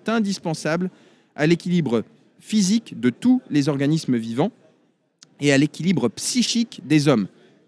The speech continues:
C'était le gouvernement de Pierre Messmer qui le disait déjà alors, comme nous le rappelle le journal Le Monde.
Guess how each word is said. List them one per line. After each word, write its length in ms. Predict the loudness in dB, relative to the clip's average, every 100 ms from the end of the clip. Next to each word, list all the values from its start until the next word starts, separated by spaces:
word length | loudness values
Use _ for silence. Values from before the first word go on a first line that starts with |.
| -14
C'était 440 | -10 -6 -4 -4
le 120 | -6 -6
gouvernement 600 | -2 0 2 4 2 -2 _ _
de 80 | -8
Pierre 320 | -4 0 2
Messmer 460 | 2 0 0 0 0 -2
qui 100 | -2
le 180 | -2
disait 420 | -2 -4 -2 0 0
déjà 500 | -2 0 0 -2 -2
alors, 380 | -2 2 2 0
comme 180 | -2 0
nous 80 | 2
le 80 | 0
rappelle 320 | -2 -2 -2
le 80 | -2
journal 280 | 0 2
Le 100 | 4
Monde. 240 | 4 2